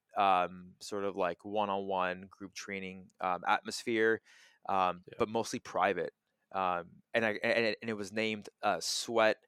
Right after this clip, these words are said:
Speaker 1: Personalized Training Solutions. And at that time, I called, and that's a fucking big mouthful, right? Like, personalized training
Speaker 2: <laughs>
Speaker 1: solutions.
Speaker 2: Yeah.
Speaker 1: And, and, uh, and so I was there for about three years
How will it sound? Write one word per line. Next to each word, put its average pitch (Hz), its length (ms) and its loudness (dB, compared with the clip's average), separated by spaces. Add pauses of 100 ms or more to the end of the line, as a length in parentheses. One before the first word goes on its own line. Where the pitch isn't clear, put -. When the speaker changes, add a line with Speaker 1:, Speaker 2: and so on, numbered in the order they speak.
(420)
Speaker 1:
Personalized 98 880 2 (100)
Training 101 460 -6
Solutions. 87 840 -8 (760)
And 101 520 2 (120)
at 110 140 2
that 110 140 4
time, 117 160 -2
I 107 100 -2
called, 135 340 2
and 110 120 -2
that's 101 180 -6
a 123 80 -4
fucking 104 360 0
big 101 200 0
mouthful, 98 440 0
right? 87 240 2
Like, 85 200 -2 (220)
personalized 101 600 0
training 101 320 -4
Speaker 2:
<laughs> - 80 -6
Speaker 1:
solutions. 101 540 -4 (440)
Speaker 2:
Yeah. 104 380 2
Speaker 1:
And, 95 100 -10 (200)
and, 101 400 2
uh, 90 420 4
and 107 120 -4
so 113 80 0
I 107 40 4
was 101 100 -2
there 117 120 4
for 110 140 -4
about 101 120 4
three 110 260 -4
years 104 440 0